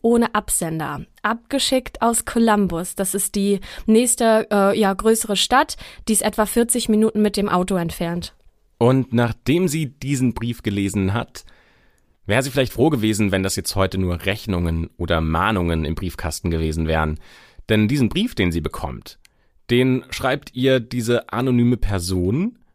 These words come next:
Speaker 2: und sie schreibt, dass sie Mary beobachtet hat. Und sie schreibt auch, das ist kein Scherz, das ist kein Trick. Die Person kennt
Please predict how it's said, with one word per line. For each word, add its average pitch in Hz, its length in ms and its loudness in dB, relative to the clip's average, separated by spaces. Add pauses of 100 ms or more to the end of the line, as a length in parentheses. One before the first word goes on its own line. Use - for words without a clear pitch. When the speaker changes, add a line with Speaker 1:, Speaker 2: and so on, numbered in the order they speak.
(160)
Speaker 2:
und 127 480 2 (120)
sie 123 180 -4
schreibt, - 580 -4
dass 113 160 -6
sie 123 140 0
Mary 101 500 2
beobachtet - 1040 -4
hat. - 220 -16
Und 92 60 -8
sie 95 80 -4
schreibt - 280 -4
auch, 98 160 -2
das 78 140 -10
ist 67 100 -8
kein - 180 -6
Scherz, - 380 -6
das - 140 -16
ist 95 100 -12
kein 73 240 -10
Trick. - 380 -6 (560)
Die 107 40 -6
Person 120 380 2
kennt 117 420 -4